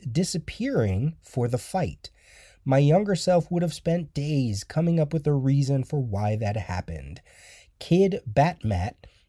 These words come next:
rationalized that Batman must have, must have some cowls with curved ears and some cowls with straight ears. It didn't occur to little me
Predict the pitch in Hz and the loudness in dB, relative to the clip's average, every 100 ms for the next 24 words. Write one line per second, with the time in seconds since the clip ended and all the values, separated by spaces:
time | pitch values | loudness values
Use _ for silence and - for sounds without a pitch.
0 | _ 87 117 185 - 139 113 98 87 101 | _ -4 0 -2 -2 -2 0 -2 -2 -4
1 | 113 120 104 - 127 139 120 113 110 117 | -4 -6 -6 -4 -2 -2 -2 -2 -2 0
2 | 208 - - 117 - - 143 123 202 - | 0 -2 -2 -2 -6 -10 0 2 2 -2
3 | - 147 139 135 139 - - - - 160 | -6 -2 0 -2 -4 -10 -20 -16 -2 2
4 | 233 240 - 165 165 151 135 107 104 - | 2 -2 -6 -2 2 2 0 -2 -4 -6
5 | - 208 214 185 175 190 185 180 180 175 | -4 -2 0 -2 -4 -2 0 0 -2 -4
6 | - - - _ 139 139 139 - 139 143 | -8 -20 -20 _ 0 2 2 0 2 2
7 | 143 - 120 120 127 123 110 - 110 123 | 0 -4 -4 0 0 0 -4 -6 -4 -4
8 | - - - 87 101 113 - 95 78 76 | -6 -12 -10 -4 -2 -2 -4 -4 -4 -6
9 | 76 - - - - - 95 151 180 175 | -12 -16 -20 -20 -14 -8 -2 0 2 0
10 | 151 147 143 135 117 113 143 156 127 90 | 0 2 2 2 0 0 2 2 0 0
11 | 95 | -4